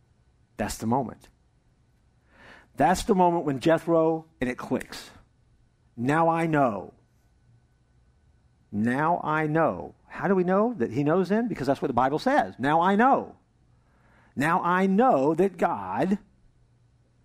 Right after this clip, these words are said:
is greater than all the other gods." Well, how did that happen? Well, he heard about what was going on. He talked to Moses. He heard the stories.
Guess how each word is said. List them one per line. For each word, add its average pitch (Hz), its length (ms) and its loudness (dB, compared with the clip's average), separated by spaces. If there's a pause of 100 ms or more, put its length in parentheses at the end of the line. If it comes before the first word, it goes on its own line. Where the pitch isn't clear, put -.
(640)
is 151 180 2
greater 180 280 4
than 165 160 2
all 247 280 4
the 240 120 4
other 233 160 4
gods." 120 600 -4 (1800)
Well, 156 120 2
how 190 140 2
did 220 100 0
that 247 160 2
happen? 294 360 -2
Well, 135 260 2
he 202 160 0
heard 131 200 0
about 165 220 2
what 196 160 0
was 214 120 -4
going 226 280 0
on. 269 260 0
He 120 80 0
talked 123 320 -2
to 220 60 0
Moses. 220 400 0
He 120 60 0
heard 165 180 2
the 214 80 -4
stories. 247 580 0